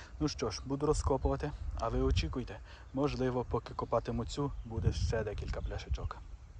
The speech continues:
Я так думаю, смітничок вже йде до завершення, але, тим не менш, є ще пляшечки. Ось, слухайте. Є ось там пляшечка. Поки копав цей сигнал, що знайшов, трапилась ще ось така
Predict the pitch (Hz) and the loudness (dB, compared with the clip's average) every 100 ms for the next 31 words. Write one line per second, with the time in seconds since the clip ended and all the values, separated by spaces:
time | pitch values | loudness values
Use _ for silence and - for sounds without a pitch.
0 | - 156 160 147 175 170 156 - 165 165 | 6 8 8 6 10 10 10 6 4 6
1 | 180 151 156 160 165 143 151 151 151 160 | 6 6 6 10 10 8 4 6 6 8
2 | 202 - 196 202 208 - - - - - | 8 8 4 4 2 -4 -4 -4 -6 6
3 | 165 180 180 - 160 165 156 160 160 - | 8 10 8 10 8 10 12 12 10 12
4 | - 135 143 135 - 135 - - - - | 12 12 12 10 6 2 0 -8 -8 2
5 | 135 - 135 - 113 92 - - - - | 4 6 4 4 2 2 -4 -4 -4 -4
6 | - 104 - - - - - - - - | -4 -4 -4 -6 -8 -10 -12 -14 -12 -6
7 | 123 123 117 104 - 117 113 - 180 170 | -2 2 2 0 -4 -4 0 6 6 8
8 | 180 - 170 - - - - - 180 - | 2 4 2 0 -8 -10 -10 8 8 10
9 | 165 151 - 165 127 - 151 - 147 156 | 6 8 10 10 10 4 4 6 8 10
10 | 156 143 - 160 - - - - - - | 10 10 8 8 12 10 10 -10 -12 -4
11 | 147 151 151 - 196 151 127 - - 147 | 8 10 12 12 12 12 12 12 12 12
12 | - 139 131 - 143 127 - - - - | 12 10 10 6 4 4 -4 -14 -14 2
13 | 139 123 - - 180 | 4 6 6 10 10